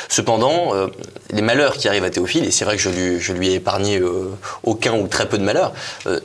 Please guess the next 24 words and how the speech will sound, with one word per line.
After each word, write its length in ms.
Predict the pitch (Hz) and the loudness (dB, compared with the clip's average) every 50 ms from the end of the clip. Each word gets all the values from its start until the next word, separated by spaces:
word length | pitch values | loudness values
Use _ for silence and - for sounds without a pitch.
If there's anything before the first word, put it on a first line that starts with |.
| - - - - - - - - | -8 -14 -20 -20 -20 -12 -6 -2
il 160 | 120 120 120 | -2 0 2
les 160 | 131 151 156 | 2 2 2
a 40 | 165 | 2
cherchés. 460 | - - 147 - - - 208 156 - - - - - - | 0 0 0 0 0 2 2 0 0 -4 -10 -16 -14 -6
C'est-à-dire 240 | - 113 117 127 123 | -2 0 0 0 2
que 60 | 127 | 0
c'est 160 | - - 139 | 2 2 2
par 200 | - 127 117 - | 2 0 0 0
sa 160 | - - 107 | 0 2 4
lâcheté, 480 | 104 101 98 - - - - 147 180 202 | 4 4 4 2 2 2 2 2 2 4
c'est 520 | - - - - - - - - - - | 2 2 2 2 2 2 2 2 0 0
par 180 | 107 - 104 - - | 0 -2 -2 -2 0
ses 100 | - 110 | 0 2
mauvais 300 | 107 123 156 151 120 101 | 2 2 4 4 2 2
choix 360 | - - - 120 139 185 180 - - - - - - - - - | 2 0 0 0 0 0 -2 -6 -10 -10 -8 -10 -10 -12 -8 -2
que 180 | - 104 101 | 0 0 2
Théophile 500 | 98 98 - 113 104 95 - - - 110 | 2 2 2 2 2 2 2 2 0 0
Liviu 440 | 104 104 101 101 120 160 180 - - | 0 2 2 2 2 0 0 0 0
finit 500 | - - - - 117 113 120 143 170 165 | 0 0 2 2 2 2 2 2 2 2
comme 220 | - 117 104 101 101 | 2 0 0 0 0
il 160 | 95 87 - | -2 -4 -2
termine. 400 | - 101 92 104 135 175 165 110 | -2 -2 0 2 2 2 2 2
Et, 160 | 110 117 110 | 2 2 2
euh, 180 | 95 98 98 | 2 2 0